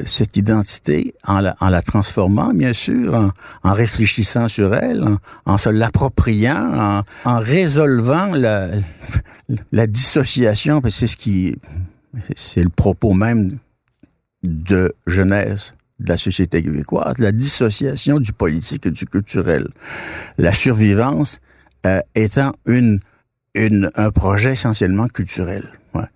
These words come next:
Et ce qui explique d'ailleurs qu'en mille neuf cent soixante, tout s'écroule parce que la culture va changer. Mais il f-, il s'agit maintenant, que faire de, que faire de, de ce passé-là ? Et comment réconcilier ce qui a été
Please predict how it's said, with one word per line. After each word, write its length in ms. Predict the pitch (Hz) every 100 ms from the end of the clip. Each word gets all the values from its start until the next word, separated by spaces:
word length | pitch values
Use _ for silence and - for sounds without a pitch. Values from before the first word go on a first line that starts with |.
| _ - - -
Et 80 | -
ce 120 | -
qui 60 |
explique 340 | 104 - 117 120
d'ailleurs 360 | 101 98 110
qu'en 120 | - 98
mille 160 | 101
neuf 140 | 92 87
cent 160 | 98
soixante, 440 | 90 87 - 113 101
tout 100 | 92
s'écroule 480 | - - 104 113
parce 140 | 101 -
que 80 | 78
la 80 |
culture 360 | - - - 85
va 100 | -
changer. 400 | - - - - - _ _ _ _ _
Mais 100 | 92
il 60 | 87
f-, 100 | -
il 80 | -
s'agit 320 | - 98 104
maintenant, 340 | 110 92 87 110 107 -
que 100 | -
faire 260 | 147 151
de, 160 | 110 92 -
que 80 | -
faire 220 | - 107
de, 280 | 90 85 85 - _ _ _ -
de 160 | 87
ce 160 | 82 90
passé-là ? 580 | - - - - - 165 - - - -
Et 100 | 110
comment 320 | - 127 156
réconcilier 720 | 135 139 135 120 120 104 147 196
ce 140 | -
qui 220 | 113 -
a 80 | 117
été 380 | 104 - 160